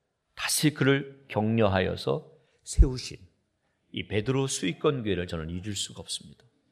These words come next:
정말 감동의 자리고 은혜의 자리입니다. 지난날의 그 실패에 대한 언급이 하나도 없이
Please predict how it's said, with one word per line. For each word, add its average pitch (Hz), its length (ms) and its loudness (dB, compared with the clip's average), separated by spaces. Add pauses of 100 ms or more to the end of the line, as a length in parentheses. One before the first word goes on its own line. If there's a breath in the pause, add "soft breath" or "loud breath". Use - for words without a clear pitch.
(720)
정말 156 600 0
감동의 170 680 2
자리고 98 600 -2 (160)
은혜의 123 460 2
자리입니다. - 500 -10 (2250)
지난날의 160 680 12
그 170 80 4
실패에 170 580 6
대한 139 280 10
언급이 160 500 8
하나도 190 480 6
없이 - 500 -4